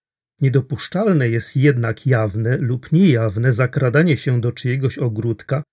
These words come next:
i deptanie jego upraw albo sadzenie tam swoich kwiatków.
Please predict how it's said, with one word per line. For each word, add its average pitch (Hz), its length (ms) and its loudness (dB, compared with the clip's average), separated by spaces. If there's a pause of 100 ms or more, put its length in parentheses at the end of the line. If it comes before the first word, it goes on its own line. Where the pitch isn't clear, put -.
(380)
i 147 80 4
deptanie 139 560 2
jego 120 240 0
upraw 143 600 -2
albo 127 380 2
sadzenie 127 520 0
tam 123 220 -2
swoich 117 420 -8
kwiatków. - 600 -2